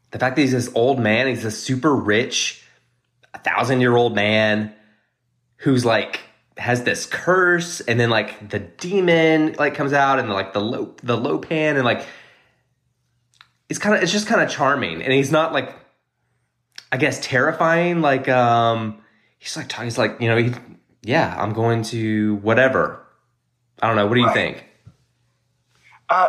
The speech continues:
Speaker 2: yeah, I think I like that he's, he's still likable. He's not, um,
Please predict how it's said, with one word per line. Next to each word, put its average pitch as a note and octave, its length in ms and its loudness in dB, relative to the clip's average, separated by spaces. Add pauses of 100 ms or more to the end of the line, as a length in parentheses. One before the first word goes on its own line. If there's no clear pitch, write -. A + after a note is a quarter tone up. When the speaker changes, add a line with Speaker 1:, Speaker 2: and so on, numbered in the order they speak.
(120)
Speaker 2:
yeah, F3+ 200 2
I - 100 -2
think - 380 -8 (340)
I D3+ 160 4
like F3 320 -2
that C#3 140 -8
he's, C3+ 640 -6 (720)
he's F3+ 200 -2
still E3 280 0
likable. - 460 0 (320)
He's D3+ 240 -10
not, E3 360 0 (120)
um, B2+ 560 -2